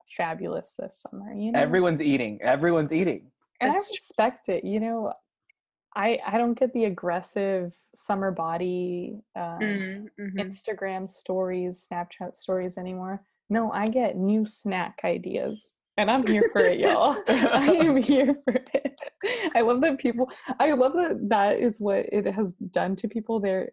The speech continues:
Speaker 1: they wanna show their recipes because it's, it's exciting. I've gotten
Speaker 3: Mm-hmm.
Speaker 1: so many recipes from TikTok.
Speaker 3: Oh, yeah.
Speaker 1: I still need to try dancing, but, you know.
Speaker 2: Dancing, uh, it's just not for me, you know?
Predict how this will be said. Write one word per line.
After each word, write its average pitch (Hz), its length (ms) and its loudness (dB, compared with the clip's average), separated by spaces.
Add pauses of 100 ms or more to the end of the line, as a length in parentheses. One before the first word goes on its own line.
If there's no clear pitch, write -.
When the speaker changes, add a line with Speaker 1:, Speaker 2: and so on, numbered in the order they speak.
Speaker 1:
they 208 140 0
wanna 196 240 -4
show 190 260 0
their 190 180 0
recipes 214 800 -6
because 233 240 2
it's, 240 260 0
it's 262 200 0
exciting. 277 720 -4 (520)
I've 220 220 2
gotten 214 220 0
Speaker 3:
Mm-hmm. 196 40 2
Speaker 1:
so 220 280 -4
many 294 180 0
recipes 185 540 -4
from 175 160 -8
TikTok. 180 540 -8 (760)
Speaker 3:
Oh, 208 240 -4 (140)
yeah. 185 280 -4 (1300)
Speaker 1:
I 214 40 -4
still 240 240 -4
need 254 120 0
to 269 80 -2
try 262 200 0
dancing, 190 480 -4
but, - 160 -10 (240)
you 214 80 -10
know. - 180 -16 (320)
Speaker 2:
Dancing, 120 500 -2
uh, 202 600 -6
it's 220 180 -8
just - 160 -14
not 131 200 -8
for 104 140 -10
me, 95 320 -10
you - 140 2
know? 147 360 -4